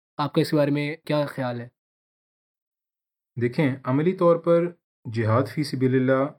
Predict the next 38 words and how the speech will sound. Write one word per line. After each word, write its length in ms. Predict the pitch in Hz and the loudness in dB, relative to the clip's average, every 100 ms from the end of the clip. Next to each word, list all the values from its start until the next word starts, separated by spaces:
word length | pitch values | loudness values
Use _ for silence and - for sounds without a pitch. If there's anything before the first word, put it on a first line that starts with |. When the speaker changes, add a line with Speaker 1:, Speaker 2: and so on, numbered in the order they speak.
| _ - | _ -14
Speaker 2:
اس 160 | 135 | -10
طرح 160 | - 156 | -2 -2
سے 120 | 156 | 0
ممکن 340 | 127 117 117 117 | -2 -2 -4 -2
ہے 320 | 107 117 135 - _ _ _ _ _ - | -2 -2 -4 -8 _ _ _ _ _ -2
کہ 100 | 139 | 2
مسلمان 460 | 135 117 120 127 156 | 2 0 -2 -2 -2
افواج 460 | 131 127 120 131 | -6 -2 0 0
کو 200 | - 143 | 0 -2
ایک 220 | 156 135 - | 0 -2 -2
ایسی 320 | 123 - 170 | -6 -2 0
مخلص 420 | 131 127 170 170 | 0 2 0 0
اسلامی 380 | 147 135 127 151 | -4 -2 0 0
قیادت 300 | 139 120 120 | 0 -2 -4
ملے 300 | 110 117 139 - _ _ _ - | -2 0 -2 -4 _ _ _ -8
جو 240 | 107 127 | 0 0
کہ 360 | 127 156 160 175 _ _ _ - | 2 0 0 -2 _ _ _ -6
ان 140 | 135 | -4
کے 120 | 131 160 | 0 0
اوپر 400 | 151 151 151 175 - | 0 0 0 -2 -8
اسلام 400 | 135 - 139 165 | -8 -2 0 0
کے 120 | 165 | 2
ذریعے 240 | 135 123 127 | 2 4 2
سے 140 | 127 | 0
حکمرانی 420 | 120 110 104 98 | -4 -4 -4 -6
کرے۔ 200 | 98 98 95 _ _ _ _ _ _ _ | -10 -14 -16 _ _ _ _ _ _ _
جو 180 | 110 135 | -2 2
موجودہ 440 | 156 127 135 143 185 180 - | 2 2 2 4 2 2 0
جمہوری 380 | 123 113 135 | 2 2 2
نظام 360 | 160 120 113 110 | 2 2 0 -2
ہے، 180 | 107 110 117 _ _ _ | -4 -6 -10 _ _ _
جس 240 | 120 131 - | -6 -4 0
کے 100 | 170 | 2
اندر 200 | 160 156 | 4 2
مسلمانوں 520 | 139 135 120 120 151 | 0 0 0 2 0
کو 160 | 147 135 139 - _ _ _ _ - | 4 4 4 -2 _ _ _ _ -2
ویسٹ 260 | 131 - | -2 -2
فیلین 460 | - 147 156 170 170 | 0 2 4 4 2